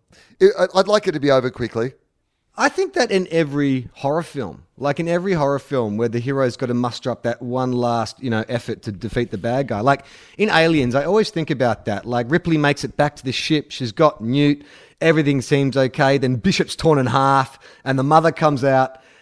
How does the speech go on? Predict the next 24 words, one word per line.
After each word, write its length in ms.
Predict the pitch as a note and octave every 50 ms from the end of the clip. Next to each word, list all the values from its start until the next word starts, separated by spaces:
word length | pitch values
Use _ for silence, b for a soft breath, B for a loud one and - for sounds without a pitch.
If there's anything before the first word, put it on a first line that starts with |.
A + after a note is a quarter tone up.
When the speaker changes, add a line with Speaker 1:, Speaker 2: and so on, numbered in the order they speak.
| b b b b -
Speaker 2:
At 260 | F4 G#4 G4 - -
that 200 | E4 D#4+ D4+ -
point, 180 | - G#3+ G#3 G#3
I'd 80 | G#3
just 140 | G3+ G3 -
be 80 | G3+ G3
like, 160 | G3 G3 - -
"Oh, 500 | C4+ A#3+ A3 G#3 G#3 - - - - - -
fucking 500 | A#4+ A#4 A4 G#4+ - C#4+ B3 A3 A3+ G#3+
come 420 | - - G4+ A#4 G4+ F4 D#4 C4+
on." 640 | A#3+ A3 A#3 B3+ C#4+ D4+ D4+ C4 G#3 D#3+ A#2+ B3+ A#3 - - C4
<laughs> 160 | - - -
Like, 140 | F4 F4 D4+
did 140 | - F4+ F4+
you 80 | F#4
see 180 | - - A#4 A#4+ G#4+
what 100 | G4+ F#4+
I 100 | F4+ F4
just 260 | - E4 D#4+ - -
did? 180 | - C#4 E4 D#4+
I 100 | D#4 D#4
went 320 | D4+ D#4 D4+ B3+ G3+ - -
back 380 | - D#4 D#4 D#4 - - - B3
into 680 | C4+ C#4+ D4+ D#4 D4 - C#4 B3 A3 G#3+ A#3 C#4+ F#4